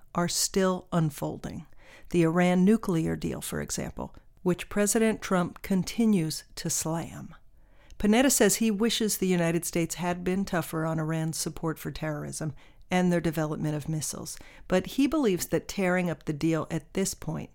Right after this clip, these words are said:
would give Iran a free ticket to develop nuclear weapons. Then there is the matter of Syria. Interviewer Mary Jordan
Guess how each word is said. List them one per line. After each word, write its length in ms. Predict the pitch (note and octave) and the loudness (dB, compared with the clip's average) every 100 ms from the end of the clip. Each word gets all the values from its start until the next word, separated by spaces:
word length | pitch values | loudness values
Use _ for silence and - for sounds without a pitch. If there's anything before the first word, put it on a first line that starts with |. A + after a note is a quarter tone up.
| - - | -20 -6
would 220 | - D#3+ - | -2 0 2
give 200 | F#3 G3+ | 2 2
Iran 380 | F#3+ E3 E3+ | 0 2 0
a 40 | D#3 | -2
free 360 | - - F#3 | -4 -2 -2
ticket 480 | F#3 - F3 - - | -2 -6 -6 -8 -10
to 120 | - D3+ | -4 -2
develop 440 | D3 D#3 D3 D#3+ | -2 -2 -2 -4
nuclear 420 | D#3 D3 D3+ D#3 | -6 -4 -6 -6
weapons. 600 | D3+ D3 C#3 D#3 - - - - - - | -4 -6 -6 -14 -14 -16 -16 -20 -20 -4
Then 300 | - G#3 A#3+ | 6 8 10
there 160 | B3+ A3 | 10 8
is 140 | G3+ | 4
the 80 | - | 4
matter 360 | F3 D#3+ E3 E3 | 2 4 2 0
of 220 | - D#3+ | -2 -4
Syria. 720 | - - G#3+ F#3 - - D3+ - - - - | -2 2 2 2 -2 -10 -18 -18 -20 -20 0
Interviewer 500 | G3 A#3 A#3 A3 F#3 | 6 6 6 6 6
Mary 320 | E3 F3 F#3+ | 6 4 4
Jordan 440 | F#3+ E3+ D#3+ D#3+ | 2 0 0 -2